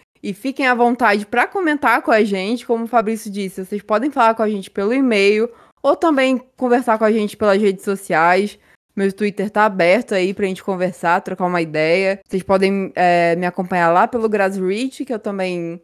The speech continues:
tô sempre comentando aí essas premiações que tão acontecendo, essas indicações.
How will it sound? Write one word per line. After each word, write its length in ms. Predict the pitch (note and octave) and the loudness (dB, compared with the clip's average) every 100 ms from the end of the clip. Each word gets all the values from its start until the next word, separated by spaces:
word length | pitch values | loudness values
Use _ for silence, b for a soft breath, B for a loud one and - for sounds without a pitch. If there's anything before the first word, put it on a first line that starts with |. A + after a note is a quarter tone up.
| _ | _
tô 140 | - F#3+ | -4 -2
sempre 260 | A3 A3 | -2 -2
comentando 600 | - A3 G#3+ G#3+ G3 G3 F#3 | 0 0 0 0 0 2 2
aí 180 | F3+ | 4
essas 260 | F3 F3 F#3 | 2 0 -6
premiações 640 | - F3+ F3 E3+ G3 F#3 | -8 -6 -6 -6 -6 -6
que 60 | - | -6
tão 100 | F3 | -10
acontecendo, 680 | F3 E3 - G3+ G#3+ A3+ | -10 -12 -10 -6 -2 -2
essas 280 | G3+ G3 F3+ | -2 -4 -6
indicações. 840 | E3+ E3 E3+ E3 - G#3 A3 A3 | -8 -10 -10 -8 -4 -2 0 -2